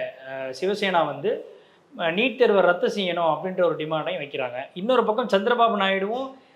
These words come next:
அஹ், ஆந்திரா மாநிலத்திற்கு சிறப்பு அந்தஸ்து கொடுக்கணும், சிறப்பு நிதி தொகுப்பு கொடுக்கணும் அப்படின்ற ஒரு டிமாண்ட்லாம் வைப்பதாக செய்திகள்லாம் வருது.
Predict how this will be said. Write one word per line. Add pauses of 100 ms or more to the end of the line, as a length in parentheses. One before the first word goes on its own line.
(100)
அஹ், (120)
ஆந்திரா
மாநிலத்திற்கு
சிறப்பு
அந்தஸ்து
கொடுக்கணும்,
சிறப்பு
நிதி
தொகுப்பு
கொடுக்கணும்
அப்படின்ற
ஒரு
டிமாண்ட்லாம் (260)
வைப்பதாக
செய்திகள்லாம்
வருது.